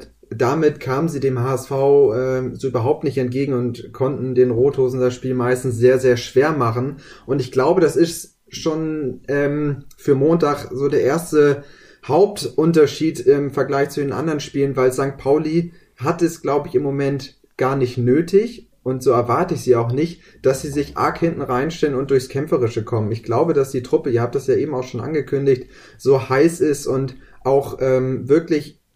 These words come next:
guten, ordentlichen Fußball spielt, dass sie, dass es ein Fehler wäre, meiner Meinung nach, von der Marschroute abzuweichen und eher auf Spektakel anstatt auf defensives Bollwerk zu gehen,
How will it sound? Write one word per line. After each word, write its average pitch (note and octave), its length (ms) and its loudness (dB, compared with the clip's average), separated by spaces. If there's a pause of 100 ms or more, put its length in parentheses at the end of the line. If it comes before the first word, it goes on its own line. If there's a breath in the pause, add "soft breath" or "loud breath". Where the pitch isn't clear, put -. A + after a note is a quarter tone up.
(160)
guten, F#3+ 360 -2
ordentlichen E3+ 600 0
Fußball D3+ 420 0
spielt, D3 460 -2 (260 loud breath)
dass C#3 220 0
sie, E3+ 400 -2 (580)
dass D#3 160 0
es E3 140 -6
ein D3+ 100 -4
Fehler F3 460 4
wäre, C#3+ 180 0
meiner C#3 320 -4
Meinung C#3 300 -4
nach, C3+ 180 -4
von C#3 160 -6
der C3 100 -2
Marschroute C3 520 -4
abzuweichen C#3 1120 -4 (220 loud breath)
und C3 200 -2
eher C#3 280 2
auf C3 160 0
Spektakel C3 640 -2
anstatt A2+ 320 -2
auf A2+ 180 -4
defensives A#2 580 -4
Bollwerk B2 460 0
zu G#2 140 -6
gehen, A2 400 -4